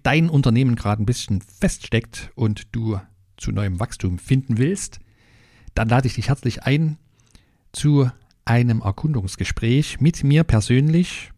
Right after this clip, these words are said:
Das Ganze für dich kostenlos. Und wir nehmen uns Zeit, schauen einmal, wo du aktuell stehst, was deine Herausforderungen sind. Und ich unterstütze dich als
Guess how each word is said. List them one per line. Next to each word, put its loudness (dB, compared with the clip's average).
Das -2
Ganze 0
für -6
dich -8
kostenlos. -4
Und 0
wir 0
nehmen 4
uns -4
Zeit, 0
schauen 2
einmal, -2
wo 2
du -4
aktuell -6
stehst, -4
was 0
deine 2
Herausforderungen -2
sind. -2
Und 0
ich -8
unterstütze -4
dich -4
als -8